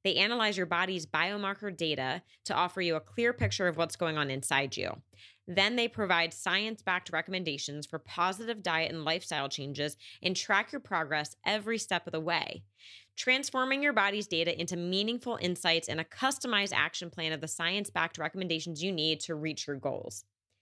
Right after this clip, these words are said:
Take advantage of our amazing partnership with Inside Tracker and get twenty-five percent off. Just go to inside tracker dot com slash biohacker babes.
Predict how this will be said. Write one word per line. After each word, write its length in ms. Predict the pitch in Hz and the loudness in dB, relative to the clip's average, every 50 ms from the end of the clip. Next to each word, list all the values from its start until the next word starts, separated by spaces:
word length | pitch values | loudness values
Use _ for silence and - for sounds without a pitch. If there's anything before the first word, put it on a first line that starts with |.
| _ _ _ _ - _ _ _ _ - | _ _ _ _ -20 _ _ _ _ 0
Take 220 | - 240 247 247 | 2 2 4 2
advantage 380 | 311 269 240 208 214 214 202 208 | 4 4 4 4 4 2 0 0
of 100 | 185 185 | 0 2
our 140 | 180 165 | 2 2
amazing 680 | 170 175 180 180 185 190 196 214 233 233 269 262 254 247 | 2 0 0 -2 0 2 2 2 2 2 0 -2 -2 -4
partnership 600 | - - 208 185 - 190 185 - - 175 175 - | -2 0 0 0 0 0 -2 0 0 0 0 0
with 100 | 175 170 | -4 -4
Inside 420 | - 160 175 165 - 196 196 190 | -2 -2 -2 0 2 0 0 0
Tracker 400 | - - 160 147 143 - 151 151 | 2 2 2 2 2 0 0 0
and 160 | 151 - 170 165 | 0 0 0 0
get 200 | 165 131 - - | 0 -2 -2 -8
twenty-five 600 | - _ 196 196 202 214 202 190 175 170 - - | -8 _ -2 -2 -2 0 0 0 0 0 -2 -4
percent 360 | - 170 - - 151 139 - | -8 -6 -4 -4 -4 -4 -4
off. 320 | - 123 - - - - _ _ - - - - _ _ _ | -6 -6 -6 -8 -10 -14 _ _ -20 -20 -20 -20 _ _ _
Just 200 | - 220 214 - | 0 0 2 2
go 160 | 202 202 208 | 4 4 6
to 200 | 202 185 - 156 180 | 4 4 4 2 2
inside 440 | 202 233 220 - 233 220 233 233 | 2 2 2 4 4 4 4 2
tracker 600 | - - 220 180 170 - - 175 170 170 170 - - - - | -2 0 2 2 2 2 0 0 0 0 0 -4 -8 -4 2
dot 320 | - 175 175 196 - - | 4 4 4 4 2 -2
com 460 | - - 185 160 143 139 147 165 165 | -6 -4 -2 -2 0 0 -2 -4 -6
slash 600 | - - - 170 170 156 143 139 151 156 - - - _ - _ _ _ - | -8 -8 -4 0 0 2 2 0 -2 -2 -6 -8 -10 _ -20 _ _ _ 2
biohacker 580 | 165 175 180 180 180 170 175 - - 170 156 | 2 2 2 0 0 0 -2 0 0 -4 -4
babes. 440 | - 143 - - - - - - - | -4 -6 -6 -6 -8 -10 -10 -12 -12